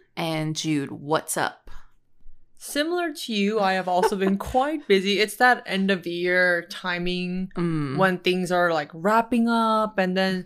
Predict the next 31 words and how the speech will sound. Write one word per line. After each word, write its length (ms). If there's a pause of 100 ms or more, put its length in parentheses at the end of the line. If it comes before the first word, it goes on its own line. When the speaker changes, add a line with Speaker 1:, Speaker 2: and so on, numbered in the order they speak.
Speaker 1:
Mm-hmm. 140 (220)
Speaker 2:
I'll 180
be 360
taking 1080 (100)
all 500
week 280
off 360
this 260
week 200
now 380 (140)
Speaker 1:
Mm-hmm. 280
Speaker 2:
to 160
fly 280
over 240
to 360
Indiana, 840 (420)
spend 380
time 400
with 220
family. 720 (140)
Speaker 1:
Mm-hmm. 340 (1160)
Speaker 2:
Let's 180
see. 440 (280)
I 60
think 300
it's 120
already 240
snowing 480
there 280 (100)
in 140
Indiana, 720